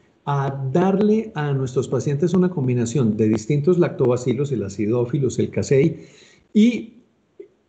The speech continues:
vamos introduciendo otras, otros muchos, porque existen ya muchos que están en el mercado disponibles, pero nos gusta mucho el streptom-, el Streptococcus thermophilus y nos gusta mucho el Saccharomyces boulardii. ¿Por qué?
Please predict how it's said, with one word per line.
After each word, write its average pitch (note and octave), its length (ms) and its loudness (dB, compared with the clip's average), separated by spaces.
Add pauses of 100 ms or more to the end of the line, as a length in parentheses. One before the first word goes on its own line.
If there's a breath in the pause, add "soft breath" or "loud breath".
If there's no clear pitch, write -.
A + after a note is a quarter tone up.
(300)
vamos G#3 720 0
introduciendo E3+ 1000 0
otras, G3+ 760 -4
otros F#3+ 360 0
muchos, A3+ 360 2
porque - 240 -6
existen D#3+ 380 0
ya F#3+ 100 0
muchos G3 460 2
que - 100 -8
están D3 300 -4
en E3 60 0
el D3+ 40 -2
mercado C3 300 -4
disponibles, D3 640 -2 (460 loud breath)
pero E3+ 200 6
nos E3+ 220 4
gusta F#3+ 260 2
mucho G3+ 580 2
el D3 140 0
streptom-, D3 920 -2 (100)
el C#3+ 180 4
Streptococcus F3+ 920 -2
thermophilus F3+ 960 -2
y F#3+ 200 2
nos D3 220 -2
gusta C#3 240 -4
mucho D#3+ 280 0
el C#3+ 60 -2
Saccharomyces A#2 640 -2
boulardii. G#2+ 440 0 (580 soft breath)
¿Por F3+ 180 2
qué? A3+ 220 0